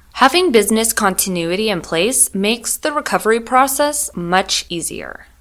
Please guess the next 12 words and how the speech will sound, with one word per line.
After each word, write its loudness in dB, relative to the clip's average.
One 2
way 4
to -2
implement -2
business 0
continuity -2
is 2
to -2
have 0
a -2
virtual -6
machine -6